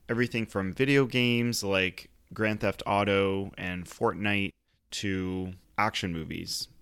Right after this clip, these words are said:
other Marvel movies. They have a Marvel reference in here,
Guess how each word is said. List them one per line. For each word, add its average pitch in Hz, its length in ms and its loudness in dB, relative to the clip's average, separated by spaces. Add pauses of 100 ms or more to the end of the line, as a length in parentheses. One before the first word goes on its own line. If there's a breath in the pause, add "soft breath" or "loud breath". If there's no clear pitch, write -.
(100)
other 107 180 0
Marvel 98 360 0
movies. 90 680 -2 (440 soft breath)
They 101 80 -6
have 90 200 -4
a 92 60 -4
Marvel 85 380 -4
reference 107 540 -2
in 98 120 -2
here, 90 560 -4